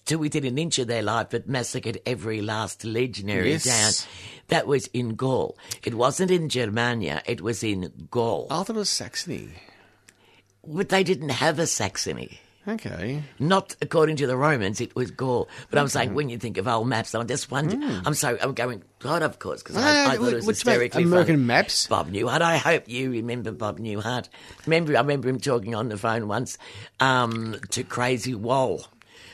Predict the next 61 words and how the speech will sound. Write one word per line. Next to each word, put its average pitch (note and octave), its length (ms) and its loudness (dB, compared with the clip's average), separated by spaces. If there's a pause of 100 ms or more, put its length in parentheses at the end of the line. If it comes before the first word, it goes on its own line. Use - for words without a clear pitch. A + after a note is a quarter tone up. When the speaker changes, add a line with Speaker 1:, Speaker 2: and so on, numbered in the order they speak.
Speaker 1:
who C#3 200 4
was C#3 180 2
in C3 220 2
the A#2 100 -2
New A2 180 -4
Speaker 2:
From C#3 120 4
Speaker 1:
World. C3 240 8
Speaker 2:
Walmart? C3+ 300 2 (400)
Speaker 1:
Crazy C#3+ 400 2
Wall, G#2+ 280 2
who A2+ 140 0
was A2 160 -2
in A#2 220 -4
the G#2+ 100 0
New G#2+ 240 -2
World A2+ 360 0 (280)
and A3 80 0
Speaker 2:
Yeah. A2+ 80 4
Speaker 1:
had, B2 200 2
and B2+ 120 2
had A2+ 220 -2
this A#2 180 -2
invention A#2 480 -2
called A#2 300 -2 (240)
tobacco. B2 640 -2 (880)
And B2+ 400 2
you B2 60 0
put C3 180 -2
it B2 120 0
in A#2+ 80 0
a A#2 60 2
bit A2+ 180 0
of G#2+ 120 -4
paper G#2+ 460 -4
and G#2 100 -2
you F#2+ 120 -2
roll A2 300 0
it G#2+ 60 -2
up A#2+ 160 -2
and G#2+ 120 -6
you F2+ 60 -6
put A#2+ 140 -4
it A2 140 -4
in A2+ 140 -2
your G#2+ 80 -4
mouth G#2 240 0
and G2 100 -2
you F#2+ 80 -2
set G#2+ 240 -4
fire A#2+ 300 -2
to G2+ 140 -4
it. - 140 -12 (320)
He C#3+ 120 4
also C#3+ 200 2
had A#2+ 260 0
this G2+ 220 -4
crazy A#2 440 -4
idea G2 260 -2
Speaker 2:
Mm. D#3 60 -8
Speaker 1:
called G#2+ 240 -6
turkeys. - 640 -4